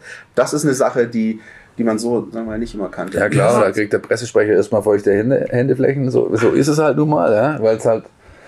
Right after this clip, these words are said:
Speaker 2: so ist, wie es ist. Aber, aber grundsätzlich, wie gesagt, äh,
Speaker 3: Ja, aber das ist eine
Speaker 2: meine persönliche
Speaker 3: Situation,
Speaker 2: Meinung sehr
Speaker 3: das ist eine,
Speaker 2: positiv, die
Speaker 3: eine
Speaker 2: Entwicklung.
Speaker 3: Situation, wo wir uns als V F B klar äußern müssen. Und wenn sowas passiert, dann, dann kann man seine Meinung ja kundtun. Ich meine, es wäre natürlich auch falsch, dass man sich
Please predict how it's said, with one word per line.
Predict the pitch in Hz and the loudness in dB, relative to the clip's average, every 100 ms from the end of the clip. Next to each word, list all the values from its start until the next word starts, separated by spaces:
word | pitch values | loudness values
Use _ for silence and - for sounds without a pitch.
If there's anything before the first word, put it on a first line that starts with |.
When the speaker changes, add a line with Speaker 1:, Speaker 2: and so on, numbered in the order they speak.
| - - | -20 -2
Speaker 2:
so | 110 | 2
ist, | 110 143 | 4 4
wie | 135 | 2
es | 123 | 4
ist. | 156 180 - - - - - | 4 4 -2 -12 -18 -14 0
Aber, | 117 123 120 - | 4 4 4 2
aber | 113 117 117 78 95 | 2 2 4 2 0
grundsätzlich, | 110 135 135 127 135 123 | -2 0 0 0 -4 -2
wie | 127 | 0
gesagt, | 123 104 - | 2 0 0
äh, | 104 104 98 95 - - 104 | 2 4 2 -2 -14 -14 -2
Speaker 3:
Ja, | 143 | 0
aber | 196 | 2
das | 165 | 2
ist | 160 | 4
eine | 165 | 4
Speaker 2:
meine | 107 117 135 | 4 4 4
persönliche | 120 | 2
Speaker 3:
Situation, | 120 117 | 2 4
Speaker 2:
Meinung | 110 120 107 | 4 2 2
sehr | 110 | 2
Speaker 3:
das | 190 | 2
ist | |
eine, | 113 | 0
Speaker 2:
positiv, | 107 - 95 | 0 -4 -6
die | - | 0
Speaker 3:
eine | 151 185 | 2 4
Speaker 2:
Entwicklung. | 180 180 | 2 2
Speaker 3:
Situation, | 190 190 165 - 190 151 | 2 2 2 2 2 4
wo | 190 254 | 2 0
wir | 220 | -4
uns | 214 208 | -4 -6
als | - - | -10 -12
V | - 160 | -6 -4
F | - | -2
B | - 160 | 0 0
klar | - 147 - | 0 -2 0
äußern | 147 143 131 | -2 -2 -4
müssen. | 127 127 135 | -6 -4 -2
Und | |
wenn | 147 | 0
sowas | 143 165 165 165 | 0 0 0 -2
passiert, | 160 143 202 226 - - - | -6 -2 -4 -4 -14 -18 -4
dann, | 156 165 | 2 2
dann | - 170 - | 2 0 -2
kann | - 165 | -4 0
man | 233 226 | 0 0
seine | - 180 170 | 0 0 2
Meinung | 151 165 160 | 2 2 2
ja | 143 | 0
kundtun. | 143 156 135 131 | 2 0 2 4
Ich | |
meine, | 143 151 | 4 4
es | |
wäre | 165 | 2
natürlich | 170 175 | 2 2
auch | 202 185 | 0 -2
falsch, | - 139 185 | -2 -2 0
dass | 190 175 | 0 2
man | |
sich | 156 185 | 2 0